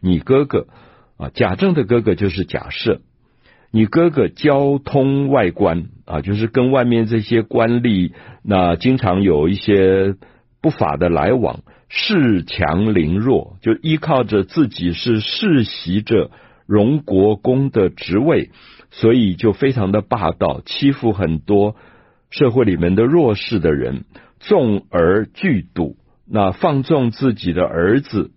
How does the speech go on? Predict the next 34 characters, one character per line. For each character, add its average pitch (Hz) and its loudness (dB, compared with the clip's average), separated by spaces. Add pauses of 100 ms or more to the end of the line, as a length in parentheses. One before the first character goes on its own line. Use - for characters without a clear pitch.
啊， 82 -6
他 101 0
的 92 -2
儿 92 0
子， 95 -4 (500)
那 98 0
么 87 2 (880)
一， 127 -10 (100)
在 117 2
外 104 2
面 101 2
乱 98 2
搞， 76 -6
就 92 0
是 85 0 (240)
聚 120 2
赌 80 -4
啊， 90 2 (440)
呃， 101 -6
赌 92 0
博 90 2
啊， 104 2 (420)
乱， 110 0
乱 110 2
搞 64 -6
的， - -14 (220)
强 120 -2
占 120 0
良 92 2
民 123 2
妻 139 -2
女 92 2
不 147 -2
遂， 78 -4